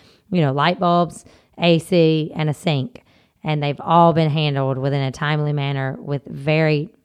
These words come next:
very nice gentlemen that have come in to fix it. And that's how you work well with others.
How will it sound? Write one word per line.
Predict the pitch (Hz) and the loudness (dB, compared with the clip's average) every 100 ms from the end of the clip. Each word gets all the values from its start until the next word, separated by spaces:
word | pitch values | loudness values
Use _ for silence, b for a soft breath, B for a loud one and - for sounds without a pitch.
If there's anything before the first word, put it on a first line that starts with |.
| _ | _
very | - 175 190 | -2 2 2
nice | 180 170 170 - | 2 0 -2 -2
gentlemen | - 180 170 165 | 0 2 2 2
that | 156 | 0
have | 151 | -2
come | - 175 | 0 0
in | 160 | 2
to | 160 | 2
fix | 247 - | 0 2
it. | 311 311 B B B B | -2 -2 B B B B
And | 175 165 | -2 2
that's | 196 214 | 0 2
how | 208 | 0
you | 190 190 | 2 2
work | 175 165 | 0 0
well | 175 156 | 0 2
with | 156 180 | 0 0
others. | 214 180 120 - - - | 2 0 -4 -10 -14 -20